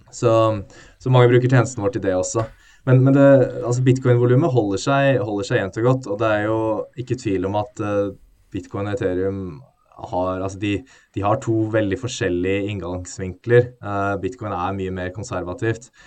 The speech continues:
Eh, vi, vi ser at de er veldig mye mer forsiktige med å legge til ny funksjonalitet. Det er en, en hard cap på antallet som, eh, som kan produseres og så videre.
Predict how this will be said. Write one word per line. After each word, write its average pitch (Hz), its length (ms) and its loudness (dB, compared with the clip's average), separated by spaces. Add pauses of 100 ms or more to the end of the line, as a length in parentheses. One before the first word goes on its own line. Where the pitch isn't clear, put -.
(240)
Eh, 98 240 -6
vi, 95 100 -4 (140)
vi 95 80 -6
ser 92 260 -4
at 92 140 -4
de 101 100 -4
er 92 160 -2
veldig 90 320 -2
mye 90 220 -4
mer 90 240 -6
forsiktige - 840 -8
med 95 200 -4
å 92 40 -4
legge 87 220 -6
til 90 300 -6 (140)
ny 92 260 -6
funksjonalitet. 92 920 -4
Det 101 100 -6
er 87 200 -6
en, 82 100 -12
en 85 240 -10
hard 87 320 -10
cap 87 240 -8 (140)
på 90 140 -6 (100)
antallet 92 640 -4
som, 90 340 -8
eh, 92 280 -14
som 95 180 -14
kan 85 160 -10
produseres 90 640 -8
og 95 80 -12
så 101 100 -10
videre. 95 380 0